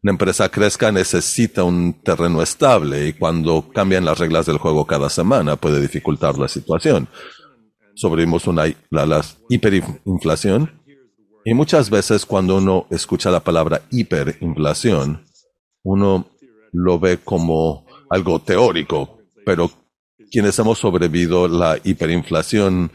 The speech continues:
estamos preparados para casi cualquier cosa. En algún momento llegamos a una inflación de dos millones a veinte millones por ciento, porque cuando llegue a esos niveles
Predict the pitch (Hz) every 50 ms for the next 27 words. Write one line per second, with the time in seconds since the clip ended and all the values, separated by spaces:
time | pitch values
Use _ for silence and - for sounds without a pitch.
0 | - - - - 98 95 - 110 113 117 - - 123 104 80 - 87 90 92 92
1 | 92 - - 87 80 82 - - 104 104 - 92 - - 82 80 - - 80 78
2 | - - 147 98 - - 67 62 - _ _ _ _ - _ _ _ 113 107 _
3 | _ _ _ _ 92 92 90 85 90 98 107 113 113 107 101 92 90 92 95 92
4 | 78 _ - 101 95 95 85 87 82 85 82 82 85 85 87 87 85 - - 82
5 | 80 78 76 76 76 73 73 73 - - _ _ _ _ _ _ _ _ _ -
6 | 98 101 98 - - 90 87 - 104 92 90 92 90 85 90 85 82 82 78 78
7 | - 95 95 101 104 - 98 87 78 87 87 85 82 - 92 80 78 76 92 98
8 | 95 - 92 82 78 78 80 90 85 85 80 78 78 78 - - - - - -
9 | _ 87 78 - - 151 127 90 - 82 76 - _ 120 113 104 - 117 117 131
10 | 135 156 156 143 - 123 101 85 90 92 117 113 92 92 - -